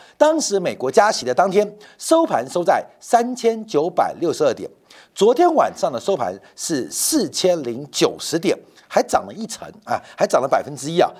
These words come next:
多了百分之一啊。那什么意思啊？就是加息了十次，加息了十四个月，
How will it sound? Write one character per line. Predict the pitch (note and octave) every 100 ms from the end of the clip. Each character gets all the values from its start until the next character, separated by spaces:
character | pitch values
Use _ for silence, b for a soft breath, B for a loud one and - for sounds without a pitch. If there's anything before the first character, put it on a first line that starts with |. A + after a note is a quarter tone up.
| B
多 | A#3+
了 | A#3
百 | B2 G#2
分 | A#2
之 | C3+
一 | D3 - -
啊。 | E2 B B -
那 | B3+
什 | - F#3+
么 | C4+
意 | D#4
思 | G#3
啊？ | D#3 B B
就 | - G3+
是 |
加 | G3+ G3+ E4 E4+
息 | -
了 | C#3
十 | F3 -
次， | E3 E3 - - b _
加 | F#3+ F3
息 | F3+ A2
了 | A2+
十 | G#2 -
四 | C3
个 | E3
月， | B2+ D#3+